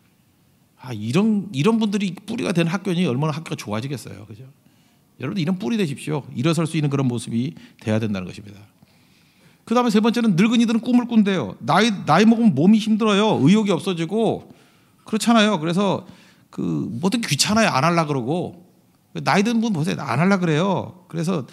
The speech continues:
뭐 조크로 그런 얘기 있잖아요. 누가복음 대신에 눕자복음 읽는다고.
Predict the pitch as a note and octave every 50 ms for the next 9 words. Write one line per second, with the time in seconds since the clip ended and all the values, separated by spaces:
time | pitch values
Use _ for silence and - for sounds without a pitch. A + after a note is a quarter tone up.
0 | - - - - - C#3+ - E3 F#3+ F3+ A3+ A#3 F#3 E3 E3 F#3 G3+ F#3+ F3 D#3+
1 | - D3 C#3+ C#3 B2+ G#2 F#2+ B2 D#3 F3 G#3 G3+ F3 F#3 F#3+ F#3 G3 G3 E3 D#3
2 | D3 D3+ D#3+ E3 F3 C#3 A2 C#3 D#3+ D#3+ - - G3 E3+ D#3 D3+ C#3+ D3 C3+ B2
3 | A2+ A2 G#2+ G2 G2 G2 F2+ F2